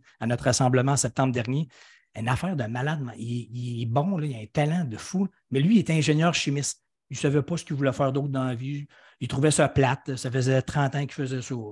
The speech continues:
Puis, pff, il avait aucune idée. Là, aujourd'hui, il a aucune, il a transformé son garage en atelier. Mais ça, au dé-, avant de rentrer dans mon programme, il avait aucune idée qu'il allait faire ça dans la vie, là. Puis on a fait ça en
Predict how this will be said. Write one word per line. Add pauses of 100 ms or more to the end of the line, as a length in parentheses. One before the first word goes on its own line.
(100)
Puis,
pff, (360)
il
avait
aucune
idée. (560)
Là,
aujourd'hui,
il
a
aucune, (240)
il
a
transformé
son
garage
en
atelier. (560)
Mais
ça, (100)
au
dé-,
avant
de
rentrer
dans
mon
programme,
il
avait
aucune
idée
qu'il
allait
faire
ça
dans
la
vie,
là. (460)
Puis
on
a
fait
ça
en